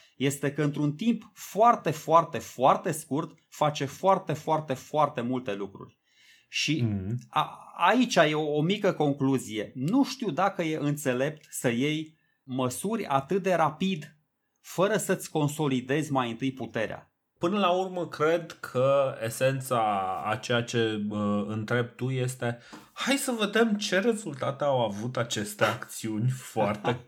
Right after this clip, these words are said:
Speaker 1: <laughs>
Speaker 2: cugetate și foarte înțelepte din partea lui. Pentru că, până la urmă, nu, facem așa un fel de încercare și după aceea să ne dăm seama funcționează, nu funcționează, să vedem
Speaker 1: Da,
Speaker 2: dacă
Speaker 1: da.
Speaker 2: funcționează.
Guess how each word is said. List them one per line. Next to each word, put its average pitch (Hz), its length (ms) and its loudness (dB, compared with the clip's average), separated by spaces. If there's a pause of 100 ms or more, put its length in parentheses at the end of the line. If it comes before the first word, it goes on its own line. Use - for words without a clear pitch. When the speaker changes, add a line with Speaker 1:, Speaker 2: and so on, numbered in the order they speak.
(160)
Speaker 1:
<laughs> - 240 -18
Speaker 2:
cugetate 120 720 2
și 127 160 -4
foarte 107 380 -4
înțelepte 233 640 -2
din 123 180 -2
partea 113 380 -2
lui. 98 180 -4
Pentru 175 320 -6
că, 208 280 -4 (1300)
până 185 200 0
la 175 80 0
urmă, 170 840 0
nu, 180 480 -4 (120)
facem 180 340 0
așa 180 200 0
un 131 160 2
fel 139 200 0
de 135 80 2
încercare 135 800 2
și 156 720 -6 (180)
după 123 240 -2
aceea 151 380 -4
să 147 180 -10
ne 147 100 -10
dăm 151 240 -4
seama 160 640 -8 (200)
funcționează, 131 680 -2
nu 127 120 -4
funcționează, 143 800 -8
să - 160 -8
vedem 180 140 -2
Speaker 1:
Da, 220 140 4
Speaker 2:
dacă 214 220 -2
Speaker 1:
da. 185 60 -16
Speaker 2:
funcționează. 98 720 -8